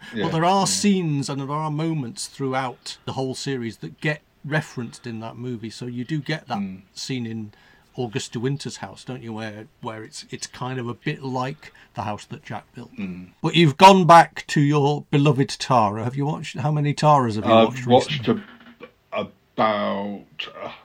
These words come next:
Speaker 1: ooh, half, two-thirds. Um,
Speaker 2: Wow.
Speaker 1: uh,
Speaker 2: It, uh, you've been, you've been binging.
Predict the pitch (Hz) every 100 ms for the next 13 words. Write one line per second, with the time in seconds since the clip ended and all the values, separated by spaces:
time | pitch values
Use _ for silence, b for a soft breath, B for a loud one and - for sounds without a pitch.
0 | _ 143 117 104 98 127 123 120 - 123
1 | 117 123 120 120 117 - - - 104 104
2 | 104 101 B B B B 110 107 - 143
3 | 127 107 117 113 - 147 151 - 180 160
4 | 165 233 180 160 190 147 196 185 151 143
5 | 123